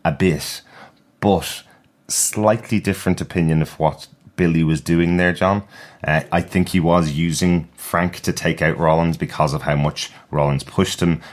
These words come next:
We know that Billy thinks of himself as a self-made man, pulling himself up by the bootstraps from the streets. Yet even after working with Rollins with, for this many years, he's being called a grunt. Um, but I think what he's doing is unleashing the tiger that is Frank.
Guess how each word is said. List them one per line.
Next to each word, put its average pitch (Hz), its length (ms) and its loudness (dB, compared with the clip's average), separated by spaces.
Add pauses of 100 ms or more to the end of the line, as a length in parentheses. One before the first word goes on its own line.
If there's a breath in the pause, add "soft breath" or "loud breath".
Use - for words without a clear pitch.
We 76 160 0
know 82 300 4
that 78 280 -4
Billy 82 220 0
thinks 82 280 -2
of 65 80 -6
himself 80 400 0
as 69 100 -4
a 73 40 -4
self-made 78 520 0
man, 76 320 2
pulling 80 240 0
himself 80 420 -2
up 78 140 -6
by 76 80 -2
the 73 80 -2
bootstraps 82 560 -4
from 82 100 -2
the 76 80 -2
streets. - 440 -4 (260 loud breath)
Yet 80 260 -4
even 87 280 4
after 82 240 0
working 78 300 0
with 76 120 -2
Rollins 78 320 2
with, 71 220 -8
for 82 120 -2
this 82 200 0
many 78 140 2
years, 80 280 2
he's 78 120 -2
being 78 260 0
called 73 260 -2
a - 20 -6
grunt. 78 480 -4 (480 loud breath)
Um, 69 480 -2
but 78 120 2
I 78 120 2
think 82 260 0
what 80 100 2
he's 76 120 0
doing 78 240 0
is 73 200 -2 (120)
unleashing 76 600 -2
the 78 80 -4
tiger 71 520 -2
that 69 140 -4
is 67 180 -4
Frank. 67 420 -6